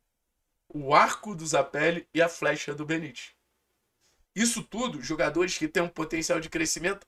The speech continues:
enorme. Óbvio, são jogadores jovens, são jogadores que vão amadurecer, são jogadores que em algum momento vão oscilar. Mas se você não tá doido pra ver esses caras juntos, leve, flutuando, construindo,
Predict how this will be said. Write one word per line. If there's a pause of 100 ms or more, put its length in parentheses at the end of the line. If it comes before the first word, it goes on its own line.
enorme. (1500)
Óbvio,
são
jogadores
jovens,
são
jogadores
que
vão
amadurecer,
são
jogadores
que
em
algum
momento (180)
vão
oscilar. (1120)
Mas
se
você
não
tá
doido
pra
ver
esses
caras
juntos,
leve, (220)
flutuando, (240)
construindo,